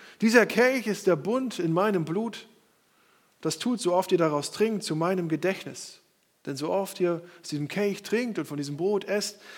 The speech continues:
verkündigt ihr den Tod des Herrn, bis er kommt.“ Und jetzt versetzt euch in die Situation der Jünger, die da mit am Tisch sitzen, die diese Worte hören und sich fragen, „Jesus,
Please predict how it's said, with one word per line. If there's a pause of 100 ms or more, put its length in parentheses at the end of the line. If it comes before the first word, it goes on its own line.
(600)
verkündigt
ihr
den
Tod
des
Herrn,
bis
er
kommt.“ (1400)
Und
jetzt
versetzt
euch
in
die
Situation
der
Jünger,
die
da (200)
mit
am
Tisch
sitzen, (480)
die
diese
Worte
hören
und
sich
fragen, (640)
„Jesus,